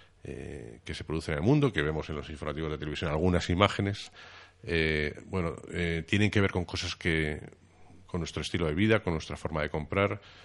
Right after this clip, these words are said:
con nuestra forma de hacer política, y que por lo tanto la gente tiene que estar más implicada. No vale el, el argumento compasivo de, "Oh, qué horror,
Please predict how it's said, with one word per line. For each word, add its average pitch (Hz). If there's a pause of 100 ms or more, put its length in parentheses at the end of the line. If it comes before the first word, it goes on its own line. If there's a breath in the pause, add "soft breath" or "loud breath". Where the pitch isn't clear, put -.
(140 loud breath)
con -
nuestra 78
forma 80
de 80
hacer 73
política, 73 (340 soft breath)
y 78
que -
por 69
lo 69
tanto 80
la 82
gente 82
tiene 82
que 73
estar 80
más 80
implicada. 76 (300 loud breath)
No 98
vale 85
el, 78 (240)
el 85
argumento 80 (840)
compasivo 82
de, 78
"Oh, 80
qué 82
horror, 78